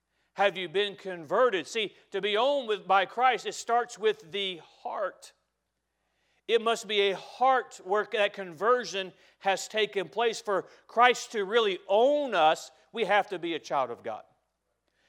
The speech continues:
For Him to really own us, we have got to be saved by the grace of God. And I would hope and I would believe tonight that everybody in here is saved and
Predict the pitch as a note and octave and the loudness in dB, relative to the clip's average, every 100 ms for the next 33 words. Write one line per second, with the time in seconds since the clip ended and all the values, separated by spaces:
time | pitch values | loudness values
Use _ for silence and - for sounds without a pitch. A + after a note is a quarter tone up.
0 | _ B2+ F#3 C4+ A#3+ G#3+ B3 A#3+ A3+ B3 | _ -6 2 2 4 6 6 6 6 6
1 | C#4+ C#4+ A3 E3 F3 - - _ _ D#3+ | 6 4 2 2 0 -6 -18 _ _ -6
2 | A#3+ G3+ D#3+ F#3+ G#3 - F3+ D#3 C#3 - | 0 0 2 2 2 -2 -10 -10 -10 -12
3 | - A3+ G3 C#3+ A2 _ _ _ _ _ | -8 -4 -4 -4 -10 _ _ _ _ _
4 | _ D3 D#3+ C#3 C#3+ E3+ D3+ - C#3 A2+ | _ 2 2 0 -2 -4 -4 -10 -12 -6
5 | B2 A2+ A2 _ _ _ _ B2+ G#3+ C4 | -4 -4 -6 _ _ _ _ 4 6 6
6 | A#3+ F#3 B3+ A#3+ - G3+ G#3 A#3 G#3 G3 | 4 2 4 2 0 0 2 2 0 -2
7 | G3+ A3 B3+ F#3+ G#3+ G3+ A3+ E3+ F#3 A#3 | -2 -4 -6 -10 -12 -4 -2 -2 2 4
8 | C4+ G#3+ F#3+ F#3 F#3+ B3 G#3+ G3+ E3 - | 4 2 2 2 0 -2 -2 -4 -4 -6
9 | A#3+ B3 G3 F3 | -4 -2 -2 -2